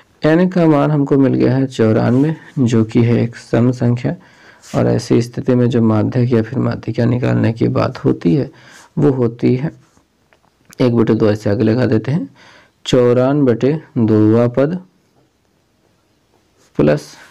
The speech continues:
चौरानवे बटे दो प्लस वन वा पद, इतना सा होने वाला है।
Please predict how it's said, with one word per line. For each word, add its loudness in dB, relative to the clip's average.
चौरानवे 2
बटे 0
दो 2
प्लस -2
वन -2
वा -2
पद, -2
इतना 0
सा -6
होने -2
वाला -6
है। -8